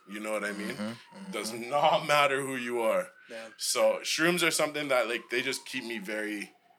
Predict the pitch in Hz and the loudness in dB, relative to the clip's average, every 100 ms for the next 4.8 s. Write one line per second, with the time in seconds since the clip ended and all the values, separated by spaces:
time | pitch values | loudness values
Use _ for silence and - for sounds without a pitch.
0 | _ _ _ 92 101 101 104 135 131 - | _ _ _ -6 -4 -2 -4 -4 -6 -8
1 | _ _ _ - 101 92 98 107 113 123 | _ _ _ -14 -12 -6 -4 -4 -4 -6
2 | 120 - 98 107 101 104 104 104 101 90 | -8 -12 -6 -6 -4 -8 -6 -6 -4 -6
3 | 95 87 - _ _ _ _ _ _ 87 | -6 -10 -16 _ _ _ _ _ _ -6
4 | 110 107 107 - 110 107 107 | -4 -2 -2 -4 -6 -4 -4